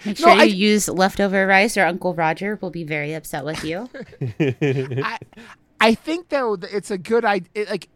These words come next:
Speaker 2: I think it's actually a really good, like, kind of a realistic thing.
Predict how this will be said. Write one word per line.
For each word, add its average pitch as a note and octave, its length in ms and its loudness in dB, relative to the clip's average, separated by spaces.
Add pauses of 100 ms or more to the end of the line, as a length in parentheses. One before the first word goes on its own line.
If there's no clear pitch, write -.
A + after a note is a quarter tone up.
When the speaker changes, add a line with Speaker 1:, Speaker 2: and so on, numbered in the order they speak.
(760)
Speaker 2:
I G#3+ 120 0
think E4 260 -8
it's - 160 -6
actually G#3+ 400 -4
a F3+ 80 -4
really E3 380 -2
good, D3 320 -6
like, C3 240 -4 (400)
kind F3 200 -6
of C#3+ 120 -6
a C3 80 -2
realistic C3+ 560 -4
thing. F#3 320 -8